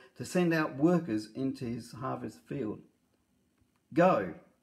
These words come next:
I'm sending you out like lambs among the wolves. Do not take a purse or a bag or sandals,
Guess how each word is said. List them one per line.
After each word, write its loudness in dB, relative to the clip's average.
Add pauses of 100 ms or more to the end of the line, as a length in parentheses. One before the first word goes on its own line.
I'm 4
sending 2
you 6
out -2
like -4
lambs -2
among -2
the -6
wolves. -4 (300)
Do 6
not 4
take -2
a -4
purse 0
or 0
a 0
bag 0
or -4
sandals, -2